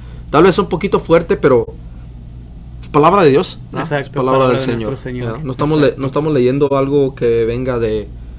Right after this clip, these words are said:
Speaker 1: del marketplace <laughs> o de,
Speaker 2: No,
Speaker 1: de
Speaker 2: es
Speaker 1: YouTube,
Speaker 2: palabra de
Speaker 1: ¿verdad?
Speaker 2: nuestro
Speaker 1: Es, es
Speaker 2: Señor.
Speaker 1: palabra de Dios, ¿verdad? Entonces vamos a leerle, Eduardo,
Speaker 2: A ver.
Speaker 1: ¿verdad? Mateo trece, versículos del diez al diecisiete. ¿Listo?
Speaker 2: Listo.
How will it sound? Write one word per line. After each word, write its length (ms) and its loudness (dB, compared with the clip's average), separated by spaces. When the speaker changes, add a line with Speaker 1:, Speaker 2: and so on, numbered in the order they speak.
Speaker 1:
del 180 -2
marketplace 680 2
<laughs> 460 -4
o 120 2
de, 220 4
Speaker 2:
No, 60 2
Speaker 1:
de 60 6
Speaker 2:
es 80 4
Speaker 1:
YouTube, 200 6
Speaker 2:
palabra 240 4
de 60 4
Speaker 1:
¿verdad? 160 2
Speaker 2:
nuestro 280 -6
Speaker 1:
Es, 140 -6
es 100 -6
Speaker 2:
Señor. 120 -6
Speaker 1:
palabra 440 2
de 140 2
Dios, 260 -8
¿verdad? 160 0
Entonces 220 2
vamos 160 4
a 80 6
leerle, 240 6
Eduardo, 340 -2
Speaker 2:
A 100 -12
ver. 120 -12
Speaker 1:
¿verdad? 220 -6
Mateo 400 0
trece, 340 2
versículos 540 0
del 120 -2
diez 220 -2
al 80 0
diecisiete. 420 -8
¿Listo? 300 -6
Speaker 2:
Listo. 280 -12